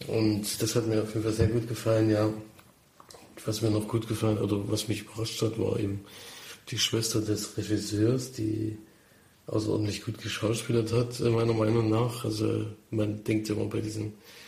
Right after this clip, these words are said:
ja, Hobbydarstellern, dass da, also was man da schon gesehen hat, da kann man den Film teilweise nicht gucken, weil die eben so schlecht schauspielern oder das zieht's dann völlig ins Lächerliche. Das war bei ihr überhaupt nicht.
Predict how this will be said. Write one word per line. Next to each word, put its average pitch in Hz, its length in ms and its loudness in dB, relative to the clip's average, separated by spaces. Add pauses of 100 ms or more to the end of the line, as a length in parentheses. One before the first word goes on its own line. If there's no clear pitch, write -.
(680)
ja, 104 300 -4 (920)
Hobbydarstellern, 107 1120 2
dass 101 220 -2
da, 101 300 2
also 98 220 0 (280)
was 104 180 -2
man 107 120 2
da 104 140 0
schon 110 180 2
gesehen 104 360 2
hat, - 320 -4
da 104 60 -2 (260)
kann 107 160 -2
man 101 140 2
den 104 140 2
Film 117 340 2
teilweise 98 560 0
nicht 98 240 -4
gucken, 107 320 -2 (800)
weil 110 200 -4
die 101 380 -4 (960)
eben 101 200 -2
so 107 220 0
schlecht - 400 0
schauspielern 101 680 0
oder 98 260 0
das - 260 -6
zieht's - 300 0
dann 104 160 0
völlig 110 280 0
ins 98 220 -2
Lächerliche. 110 540 2
Das - 260 -4
war 104 140 -2
bei 104 160 -4
ihr 104 140 2
überhaupt 98 480 0
nicht. 127 320 -2